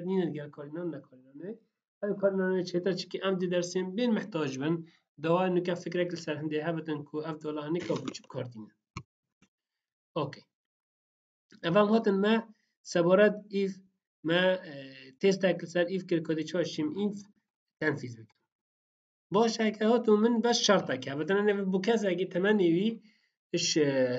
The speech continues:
هجده سالیه مازن تر بده. باشە، ئەم دێنە نقطە دوێ، ئەو ژی چییە؟ If else. باشە، هەگە کەسێک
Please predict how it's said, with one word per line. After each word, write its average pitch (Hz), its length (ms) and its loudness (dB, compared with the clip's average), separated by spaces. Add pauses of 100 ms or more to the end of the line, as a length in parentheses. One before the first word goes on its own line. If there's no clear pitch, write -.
هجده 160 260 2
سالیه 190 460 2
مازن 147 400 0
تر 113 200 -10
بده. - 180 -20 (500)
باشە، 170 320 -2
ئەم 202 140 0
دێنە 277 320 4
نقطە 233 220 4 (100)
دوێ، 262 200 0 (100)
ئەو 220 200 2
ژی 202 180 -6
چییە؟ 233 200 4 (760)
If 285 200 4 (220)
else. 135 180 -4 (500)
باشە، 190 320 2 (100)
هەگە 185 180 2 (100)
کەسێک 254 360 2